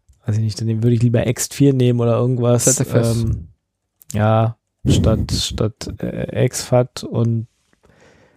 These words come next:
Speaker 1: wenn's nicht anders geht, ja, aber da kann man auch fat nehmen bei den meisten Sachen. Da muss man nicht mehr exFAT nehmen.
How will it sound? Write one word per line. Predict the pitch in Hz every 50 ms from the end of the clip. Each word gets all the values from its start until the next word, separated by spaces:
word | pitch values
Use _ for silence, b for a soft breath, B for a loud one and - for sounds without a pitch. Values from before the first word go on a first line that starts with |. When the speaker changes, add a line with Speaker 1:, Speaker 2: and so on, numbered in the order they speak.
| b b b
Speaker 1:
wenn's | - 127 117 117 - -
nicht | 131 131 131 131 - -
anders | 123 120 117 117 117 107 - -
geht, | - - 123 123 131 147 147 - - - - - _ _ - _ _ _ _ _ _ _ _ _ _ _ _ _
ja, | - 104 104 107 107 110 110 110 _ _ _ _ _ _ _ _ _ -
aber | - 101
da | - -
kann | - - 123
man | 123 117
auch | 110
fat | - - - 127 - - -
nehmen | 117 113 113 117 123 135 143 147 - _ _ _ _
bei | - 117
den | 113 113
meisten | 113 110 110 110 - - 123
Sachen. | 113 123 120 117 123 127 131 135 -
Da | - - 110
muss | 110 110 -
man | 120 113
nicht | 110 107 113
mehr | 110 -
exFAT | - - - - - 117 120 -
nehmen. | 113 113 113 120 117